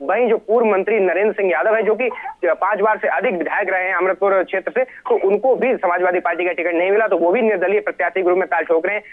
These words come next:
कहीं ना कहीं फर्रुखाबाद की जो अमृतपुर विधानसभा है, वहां पर निर्दलियों का भी एक बड़ा प्रभाव रहने की उम्मीद है। और आपको बताना चाहूंगा कि चाहे भोजपुर विधानसभा हो, चाहे फर्रुखाबाद सदर की सीट की विधानसभा हो,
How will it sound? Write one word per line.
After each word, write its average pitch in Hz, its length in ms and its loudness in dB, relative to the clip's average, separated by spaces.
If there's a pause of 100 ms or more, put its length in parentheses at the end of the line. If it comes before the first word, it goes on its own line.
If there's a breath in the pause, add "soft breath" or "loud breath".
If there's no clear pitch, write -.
(120 loud breath)
कहीं 226 180 0
ना 269 60 0
कहीं 254 120 0
फर्रुखाबाद 220 460 0
की 208 140 -2
जो 214 60 4
अमृतपुर 202 340 2
विधानसभा 170 420 0
है, 185 60 0
वहां 170 200 -2
पर 170 100 0
निर्दलियों 156 400 0
का 175 160 0
भी 190 120 2
एक 165 120 -4
बड़ा 160 180 0
प्रभाव 165 300 2
रहने 151 220 -2
की 151 100 -2
उम्मीद 160 240 0
है। 196 180 0 (180 loud breath)
और 175 120 2
आपको 196 220 -2
बताना 190 300 0
चाहूंगा 196 400 0
कि - 300 -12
चाहे 185 180 -2
भोजपुर 170 360 0
विधानसभा 170 420 0
हो, 208 100 2
चाहे 208 140 -2
फर्रुखाबाद 180 380 0
सदर 185 200 -2
की 180 140 -4
सीट 180 200 -4
की 165 80 -2
विधानसभा 147 400 -2
हो, 131 180 0